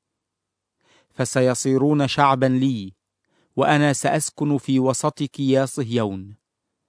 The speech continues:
حينئذ ستعرفين أن الله القدير أرسلني إليك. سيتخذ الله يهوذا ملكا له في الأرض المقدسة،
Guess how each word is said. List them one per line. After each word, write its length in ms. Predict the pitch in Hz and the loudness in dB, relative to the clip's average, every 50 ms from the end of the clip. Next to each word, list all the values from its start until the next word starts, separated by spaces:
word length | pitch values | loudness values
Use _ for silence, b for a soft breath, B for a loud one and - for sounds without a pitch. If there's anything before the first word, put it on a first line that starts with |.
| _ _ _ _ _ _ _ _ _ _ _ | _ _ _ _ _ _ _ _ _ _ _
حينئذ 680 | _ - 127 123 120 127 135 147 143 123 110 127 127 | _ -4 -2 0 0 0 0 0 0 0 0 -2 -2
ستعرفين 840 | 117 - 139 120 - 131 120 120 123 117 120 - - 147 147 147 143 | -2 -4 -6 -4 0 2 2 2 2 0 -2 -4 -4 -2 0 0 0
أن 340 | 139 139 - 135 127 127 127 | 0 0 -2 -2 -2 -2 -2
الله 500 | 127 123 120 127 131 135 131 113 113 127 | -2 -2 -2 0 2 2 2 0 -2 -4
القدير 600 | 127 - - - 127 117 113 123 127 123 120 123 127 127 | -6 -6 -6 -4 -4 -4 -2 -2 -2 0 0 0 -2 -2
أرسلني 600 | 113 117 - - 123 117 117 117 117 120 120 127 | -6 -6 -6 -6 -4 -4 -4 -4 -4 -4 -4 -4
إليك. 680 | 131 135 139 120 101 92 - _ - 113 98 92 104 - _ _ _ _ _ _ _ _ _ _ _ _ _ _ _ _ _ _ _ _ _ _ _ _ _ _ _ | -4 -4 -4 -4 -4 -6 -10 _ -14 -12 -12 -14 -16 -20 _ _ _ _ _ _ _ _ _ _ _ _ _ _ _ _ _ _ _ _ _ _ _ _ _ _ _
سيتخذ 760 | - - 127 120 120 120 - _ - 147 - - 143 131 117 | -6 -2 0 2 2 0 0 _ -2 0 2 2 2 2 2
الله 600 | 135 131 131 131 135 139 147 151 139 131 139 139 | 0 -2 0 2 4 4 4 4 4 2 2 2
يهوذا 680 | 139 135 127 117 135 151 156 147 127 131 135 135 139 131 - _ _ _ _ _ _ _ _ _ _ _ _ - | 4 4 2 2 2 0 2 2 2 0 0 -2 -2 -6 -10 _ _ _ _ _ _ _ _ _ _ _ _ 0
ملكا 460 | 131 139 156 156 135 - - 151 139 | 2 4 4 4 2 0 0 -2 0
له 440 | 135 135 139 147 143 131 135 143 135 | 2 2 4 4 4 2 2 0 -2
في 160 | - - 143 | -2 -2 -2
الأرض 400 | 135 139 - 139 135 127 113 127 | -2 -2 0 -2 -2 -2 -2 -2
المقدسة، 800 | 135 131 135 131 - - - 131 113 107 135 123 - - 104 92 | -2 0 -2 -4 -4 -4 -6 -6 -4 -4 -4 -4 -4 -4 -8 -8